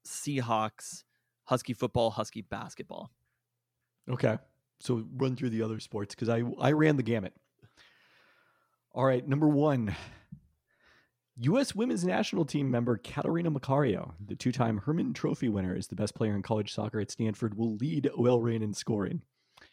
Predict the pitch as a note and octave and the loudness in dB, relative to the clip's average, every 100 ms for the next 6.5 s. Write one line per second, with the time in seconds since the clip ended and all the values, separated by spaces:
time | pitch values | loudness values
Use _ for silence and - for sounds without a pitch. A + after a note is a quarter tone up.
0 | _ A#2 C3 D#3+ F3 E3+ G3+ G3+ - D#3 | _ 2 2 2 0 6 6 6 6 4
1 | - C#3 - - - G#3+ G#3+ A#3+ B3 - | 4 2 2 0 0 0 2 2 2 2
2 | C4 G3+ G#2 F#2+ _ - _ D3+ - D#3 | 0 -2 -6 -8 _ -20 _ 2 6 8
3 | D3+ C#3 C3+ C#3 - E4 - - F#2 - | 8 8 4 4 6 4 4 0 -2 -6
4 | _ - - - - B3+ F#3+ - _ _ | _ -20 -20 -2 6 6 6 -4 _ _
5 | - B2+ D3+ C#3+ C3+ - C#3 D#3 B2 A2+ | -6 2 4 6 4 4 4 6 4 2
6 | - B2 C3+ C3 A2+ | 0 2 4 4 0